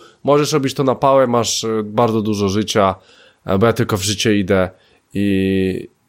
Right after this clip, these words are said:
no i gr-, gra jest trochę prosta już, nie? Acz-, aczkolwiek mam jakieś tam momenty, że, że zginę, ale, ale już, już mogę robić to na Jana.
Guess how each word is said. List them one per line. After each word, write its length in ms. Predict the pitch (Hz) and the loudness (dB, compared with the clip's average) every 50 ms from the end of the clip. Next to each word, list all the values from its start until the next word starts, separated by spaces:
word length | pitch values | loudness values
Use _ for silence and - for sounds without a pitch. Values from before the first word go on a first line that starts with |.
| _ _ _ - | _ _ _ -6
no 100 | 156 202 | -4 -4
i 100 | 247 240 | -4 -4
gr-, 240 | 220 - - 196 190 | -4 -2 -2 0 2
gra 140 | 180 196 196 | 2 4 4
jest 120 | 196 - - | 2 2 0
trochę 180 | 190 160 165 | -2 -2 0
prosta 320 | 147 160 135 - - - 85 | 0 0 0 0 -2 -4 -6
już, 180 | 82 - - | -6 -6 -8
nie? 140 | 120 120 127 | -8 -8 -8
Acz-, 260 | 143 - - 294 - - | -8 -10 -12 -10 -4 -2
aczkolwiek 400 | 302 269 - - 254 240 240 226 | -2 0 0 0 0 0 0 0
mam 240 | 226 226 214 170 135 | 2 2 4 4 2
jakieś 200 | 123 - - - | 2 0 -2 -4
tam 120 | - 113 | -2 0
momenty, 420 | 110 107 104 107 101 95 - 104 | 0 2 2 0 0 0 0 -2
że, 360 | 95 90 104 98 95 95 95 92 | -2 0 0 0 0 0 0 -2
że 140 | 95 101 | -2 -2
zginę, 400 | 101 98 95 98 92 92 95 92 92 | -4 -4 -4 -4 -4 -2 -2 -2 -2
ale, 400 | 98 113 123 135 139 139 139 135 - _ _ _ _ _ _ _ _ _ | -2 0 0 2 2 2 0 0 -4 _ _ _ _ _ _ _ _ _
ale 220 | 175 175 175 170 160 | -2 0 2 2 2
już, 160 | 156 151 139 | 2 0 0
już 260 | 143 131 131 - - | -2 -4 -4 -2 0
mogę 220 | 131 120 107 113 | 0 2 2 2
robić 200 | 110 101 95 95 | 2 0 0 -4
to 120 | - - 90 | -4 -4 -4
na 120 | 87 80 | -2 -2
Jana. 260 | 80 80 76 - - | -4 -6 -8 -10 -12